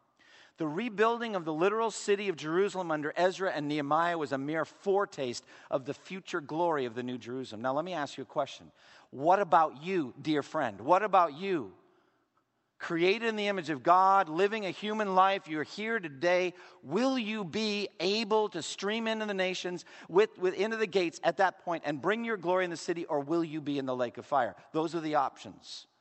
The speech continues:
The uncircumcised and defiled, those are the unredeemed. Those are the outsiders. Those are the sinners, the rebels, those that hate God and his people.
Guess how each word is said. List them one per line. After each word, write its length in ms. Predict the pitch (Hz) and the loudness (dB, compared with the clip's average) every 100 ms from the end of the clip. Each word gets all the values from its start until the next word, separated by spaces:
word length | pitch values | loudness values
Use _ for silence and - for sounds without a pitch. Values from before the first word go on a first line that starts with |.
| _ _ _ _ _ _ _ _ _ _ | _ _ _ _ _ _ _ _ _ _
The 100 | 151 | -6
uncircumcised 880 | - 214 220 247 240 240 - 196 180 | -2 -2 0 0 0 -4 0 0 0
and 120 | 165 | -4
defiled, 420 | 147 - 185 175 139 | -6 4 6 6 2
those 200 | 165 190 | -4 -2
are 60 | |
the 160 | 170 165 | -2 -2
unredeemed. 640 | 156 147 127 160 139 98 | -2 -2 -4 -4 -4 -6
Those 260 | 110 156 156 | -4 -4 -4
are 40 | |
the 160 | 156 156 | -4 2
outsiders. 640 | 240 - - 147 131 110 | 2 0 0 0 0 -6
Those 240 | 139 139 | -6 -4
are 80 | 151 | -6
the 100 | 135 | -6
sinners, 760 | - - 180 151 110 90 - - _ - | -8 -6 -4 -4 -8 -10 -14 -14 _ -6
the 100 | 147 | -4
rebels, 580 | 127 165 156 131 104 - | 4 6 6 0 -10 -6
those 240 | 147 143 | -6 -4
that 120 | 156 | -6
hate 340 | 120 165 160 143 | -4 -6 -6 2
God 480 | 151 143 123 107 90 - - | 4 4 2 -2 -10 -20 -10
and 140 | 135 | -8
his 220 | 123 123 - | -6 -10 -10
people. 480 | - 131 - 82 | -12 -12 -12 -18